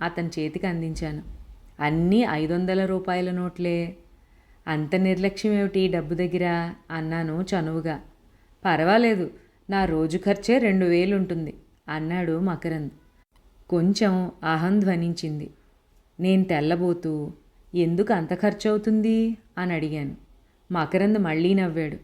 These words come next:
ఆ నవ్వులో ఏదో తేడా ఉన్నట్లు అనిపించింది. నిన్న రాత్రి రైలెక్కే ముందులా అనిపించడం లేదు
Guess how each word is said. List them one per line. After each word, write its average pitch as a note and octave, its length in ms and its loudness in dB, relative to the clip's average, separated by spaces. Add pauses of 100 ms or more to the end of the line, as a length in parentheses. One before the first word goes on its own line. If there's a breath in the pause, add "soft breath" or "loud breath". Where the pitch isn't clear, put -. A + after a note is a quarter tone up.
(520)
ఆ G3 80 0
నవ్వులో F3+ 760 0
ఏదో E3 300 0
తేడా F3+ 480 -2
ఉన్నట్లు F#3 400 -2
అనిపించింది. D#3+ 600 -4 (600 soft breath)
నిన్న G#3 260 4
రాత్రి F#3 540 0
రైలెక్కే G3 560 0
ముందులా F#3 420 0
అనిపించడం F3+ 580 -4
లేదు E3 340 -2